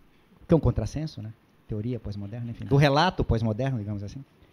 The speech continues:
Eles preferem assim. É, diz, não, mas Marx tá trabalhando com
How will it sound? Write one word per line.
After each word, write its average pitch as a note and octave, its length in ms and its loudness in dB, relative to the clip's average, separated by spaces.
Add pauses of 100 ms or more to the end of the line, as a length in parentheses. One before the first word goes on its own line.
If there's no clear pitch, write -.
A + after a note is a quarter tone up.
(140)
Eles A#2 180 0
preferem A#2+ 500 -2
assim. A#2+ 200 -10 (1080)
É, D#3 640 4
diz, F3+ 120 -2
não, A#3+ 160 2
mas A#2 160 -4
Marx E3 280 0
tá A3 160 4
trabalhando G#3 560 6
com G3+ 880 0